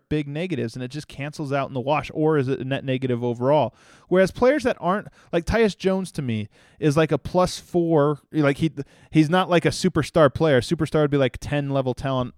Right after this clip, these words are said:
you know, that he brings to the table. Um, Tyus Jones, like, a four. The problem is he doesn't have very many negatives. He's a low mistake player and doesn't make mistakes. And I love guys like that. So he ends up being a positive player for you, not because he's this super positive,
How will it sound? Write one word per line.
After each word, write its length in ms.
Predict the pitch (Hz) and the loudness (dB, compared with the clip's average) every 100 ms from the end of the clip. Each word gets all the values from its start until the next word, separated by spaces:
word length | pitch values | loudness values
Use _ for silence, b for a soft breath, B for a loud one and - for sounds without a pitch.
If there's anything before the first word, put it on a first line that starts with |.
| - | -6
you 140 | 127 | -2
know, 200 | 117 110 b b b 135 127 _ - | -2 -4 b b b -20 -20 _ 0
that 100 | 135 | 2
he 60 | 127 | 2
brings 280 | 135 131 | 0 -2
to 80 | - | -4
the 40 | 120 | -4
table. 460 | 147 151 127 117 - b b b b | 0 0 2 0 -4 b b b b
Um, 300 | 165 151 143 | 2 4 4
Tyus 300 | - 214 220 | 2 0 2
Jones, 180 | 247 233 | 0 0
like, 140 | 214 | 0
a 60 | 131 | -2
four. 560 | - - 233 185 135 120 b b | -4 -2 2 4 4 2 b b
The 80 | |
problem 240 | - 277 285 | 0 0 2
is 80 | 220 | 0
he 80 | |
doesn't 140 | 247 285 | -2 -2
have 160 | 269 | -4
very 140 | 254 262 | -4 -4
many 180 | 247 180 | -2 -2
negatives. 480 | 196 294 139 - | -2 -2 -2 -4
He's 100 | 208 | -4
a 60 | 214 | -2
low 260 | 190 202 240 | 0 2 2
mistake 460 | 233 - 226 - | 0 -2 -4 -4
player 340 | - 220 214 185 | -2 0 2 2
and 100 | 165 | 2
doesn't 280 | 190 190 | 0 -2
make 160 | 180 185 | -6 -6
mistakes. 320 | 185 - 214 | -6 -4 -2
And 100 | 180 | 0
I 60 | 185 | 0
love 340 | 185 208 - | 0 -2 -2
guys 260 | 190 143 135 | -2 0 0
like 180 | 123 - | -2 0
that. 200 | 113 - | -4 0
So 160 | 160 | 0
he 160 | 156 185 | 2 0
ends 180 | 220 202 | -2 0
up 200 | 175 151 | -2 -2
being 280 | 220 202 | -4 -4
a 60 | 170 | -4
positive 580 | - - 175 175 175 - | -6 -4 -2 -2 -4 -4
player 300 | 175 208 196 | 0 0 0
for 160 | 156 | 0
you, 160 | 147 147 - B B | 0 0 -4 B B
not 160 | 175 175 | -6 -2
because 300 | 208 196 170 | 0 0 0
he's 180 | 180 160 | 0 -2
this 140 | 165 | -2
super 280 | - 185 143 | -2 -2 -4
positive, 680 | - 151 156 143 143 135 | -2 0 0 0 0 0